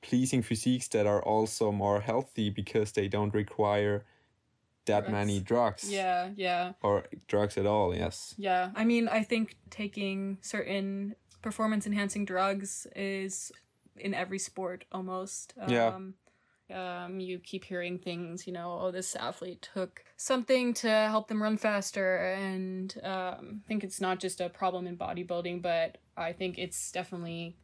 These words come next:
Speaker 2: a bigger problem there because the sport is kind of all about being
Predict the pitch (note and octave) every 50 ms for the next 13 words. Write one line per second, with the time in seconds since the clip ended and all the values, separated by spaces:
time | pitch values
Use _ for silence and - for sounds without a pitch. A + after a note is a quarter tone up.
0 | _ - G3 E3 G#3 G#3 G3+ G3 F#3 F3+ - G3 F#3 F3 F3 F3+ F3 F3 E3+ E3+
1 | E3 D#3 D#3 D3+ D#3+ E3 E3+ F#3 E3+ - F#3 E3+ E3+ E3+ E3+ F3 E3 - - -
2 | F3+ F#3 F3 E3+ - - F#3 - - - F3 F3 E3+ E3+ E3+ F3 - - - _
3 | _ - - F#3 F3+ F3 E3+ F3+ F3 F3 F3 - F#3 - E3+ E3+ E3+ E3+ F3 F3+
4 | F#3+ F#3+